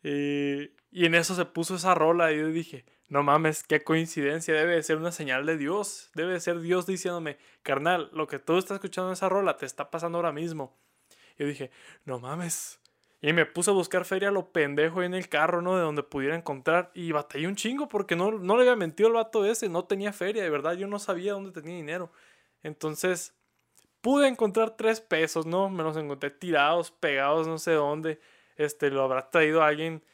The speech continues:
que se le pegó al zapato en un chicle, ¿no? Y ahí lo dejó tirado, pero pues lo encontré y le dije, "Viejo, toma, regrésate".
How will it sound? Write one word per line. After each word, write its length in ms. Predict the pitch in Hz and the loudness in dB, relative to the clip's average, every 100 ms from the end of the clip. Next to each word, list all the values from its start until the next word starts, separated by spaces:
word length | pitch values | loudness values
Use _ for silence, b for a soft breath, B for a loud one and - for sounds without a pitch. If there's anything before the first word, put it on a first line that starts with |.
| b | b
que 100 | 143 | -6
se 120 | - | -2
le 80 | 143 | -2
pegó 320 | - 139 131 | 0 -2 2
al 100 | 139 | 0
zapato 460 | 151 160 151 151 170 | 0 -2 -2 -2 -6
en 100 | 160 | -6
un 120 | 160 | -6
chicle, 500 | - 160 147 160 156 | -6 -6 -6 -2 -2
¿no? 200 | 160 170 b b b b b | -2 -8 b b b b b
Y 440 | 143 135 131 127 | -10 -8 -6 -2
ahí 120 | 123 135 | 2 2
lo 80 | |
dejó 260 | 175 151 156 | 2 0 -2
tirado, 380 | 190 180 220 214 | 0 2 2 0
pero 180 | 180 - | -2 -2
pues 140 | 151 | -4
lo 80 | 151 | -4
encontré 420 | 143 135 143 202 | -6 -10 -4 -2
y 40 | |
le 120 | 190 170 | -2 -2
dije, 120 | 151 | -2
"Viejo, 440 | 190 220 220 175 - | 0 2 0 0 -4
toma, 360 | 226 214 - _ b b - | -2 -2 -6 _ b b -4
regrésate". 640 | 190 220 233 226 185 - | 0 2 2 2 0 -4